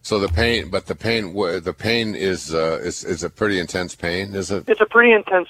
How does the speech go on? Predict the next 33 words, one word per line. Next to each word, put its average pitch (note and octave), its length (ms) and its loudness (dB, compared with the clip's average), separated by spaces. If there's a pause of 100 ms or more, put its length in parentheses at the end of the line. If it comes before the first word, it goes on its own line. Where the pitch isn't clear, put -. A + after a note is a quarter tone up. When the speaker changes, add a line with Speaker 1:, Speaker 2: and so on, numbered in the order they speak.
Speaker 2:
pain, D#3+ 300 4
especially D#3+ 500 0
when, C#3+ 320 2
uh, C#3 180 6
the, C#3+ 240 4 (160)
the, - 140 -2
you D#3+ 140 0
know, D3 180 6
basically D#3+ 460 0
what's D3 160 2
happening D3 400 4
is C3+ 80 -4
pressure D#3 340 0
from C#3+ 160 -4
the C#3 60 -4
digestive D3 580 2
tract. C#3 380 -2
If - 120 -20
you're D3 120 -4
eating D3 240 2
anything C#3+ 320 0 (400)
other D3 180 2
than D3 140 -4
just C#3+ 180 2
Speaker 1:
Mm-hmm. E2 140 -6
Speaker 2:
juicing, D3+ 440 -2 (460)
uh, D#3 180 4
is, D#3 160 0 (120)
is D3 180 -2 (160)
putting D3+ 260 0
pressure D#3 460 2
on D3 380 4
the C3 60 -12